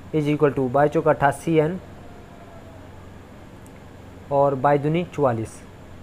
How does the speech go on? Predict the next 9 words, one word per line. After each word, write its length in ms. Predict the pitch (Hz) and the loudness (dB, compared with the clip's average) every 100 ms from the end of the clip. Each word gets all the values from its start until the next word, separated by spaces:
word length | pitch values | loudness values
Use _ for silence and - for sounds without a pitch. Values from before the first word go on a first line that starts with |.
| - - - - - - - - - - - - - - - | -18 -18 -20 -20 -20 -20 -20 -20 -20 -20 -20 -20 -20 -20 -2
तो 140 | 156 151 | 0 0
students 420 | - 156 165 - - - | 2 2 2 -2 -12 -6
इस 140 | 156 - | -4 2
side 180 | 151 | 2
में 100 | 156 | 4
लेके 200 | 160 160 | 2 2
आएंगे 300 | 160 160 175 175 - - - - - - - | 2 0 -4 -8 -16 -20 -20 -20 -20 -16 -2
तो 100 | 151 | -2
सेवन 420 | - 151 147 160 | 2 4 4 2